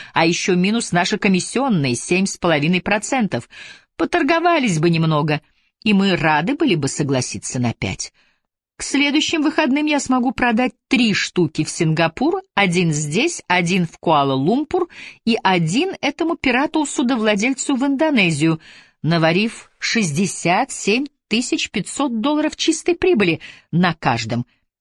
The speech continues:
Или, получается, четыреста пять тысяч за шесть звонков по телефону. Что же касается Китая... о, что же касается Китая, все боги,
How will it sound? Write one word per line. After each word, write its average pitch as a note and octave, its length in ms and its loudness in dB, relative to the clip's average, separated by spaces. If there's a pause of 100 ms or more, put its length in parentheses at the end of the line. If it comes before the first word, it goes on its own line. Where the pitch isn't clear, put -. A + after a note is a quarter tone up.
(120)
Или, D3+ 480 0 (340)
получается, A#2+ 560 -4
четыреста D3+ 580 -2
пять - 380 -4
тысяч - 460 -4
за B2+ 220 -2
шесть - 460 -4
звонков C3 540 -4
по D#3 140 -6
телефону. F#3+ 600 -4 (600)
Что - 180 -4
же D4+ 80 -2
касается D#4 460 -2 (140)
Китая... C#4 880 -2 (1400)
о, C#3 480 -2 (1200)
что - 240 -6
же G#2+ 100 -6
касается B2+ 480 -4
Китая, B2+ 540 -2
все - 320 -4
боги, C3 600 0